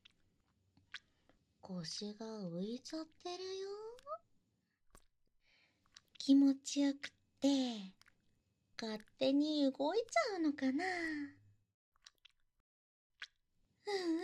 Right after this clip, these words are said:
うん。我慢しなくていいんだよ。どんどんおちんちんを敏感にして、一番気持ちよくなれるタイミングで、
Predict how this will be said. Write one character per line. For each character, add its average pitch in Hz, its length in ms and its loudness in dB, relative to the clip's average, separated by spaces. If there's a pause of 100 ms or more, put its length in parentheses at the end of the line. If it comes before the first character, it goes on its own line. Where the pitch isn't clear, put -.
(160)
う 294 40 0
ん。 - 80 -10 (640)
我 349 460 4
慢 320 40 -2
し 302 140 -4
な 320 180 0
く - 120 -10
て 330 240 -2
い 370 240 -4
い - 20 -6
ん 339 60 -8
だ 320 80 -4
よ。 285 260 4 (1900)
ど 294 100 2
ん 269 120 6
ど 330 60 0
ん 466 1080 4 (240)
お 403 100 -4
ち 339 280 -4
ん 330 160 -8
ち 285 240 2
ん 233 260 0
を 196 60 -6
敏 254 400 0
感 302 360 -4
に 294 300 -2
し - 140 -12 (100)
て、 381 100 -4 (3250)
一 440 160 12
番 403 380 6
気 440 160 4
持 440 180 4
ち 453 120 2
よ 466 40 8 (320)
く 427 40 -6
な 403 160 -2
れ 381 160 -2
る 330 120 -2
タ 320 120 -6
イ 294 200 0
ミ 294 220 2
ン 277 120 -2
グ 285 140 -2
で、 415 100 2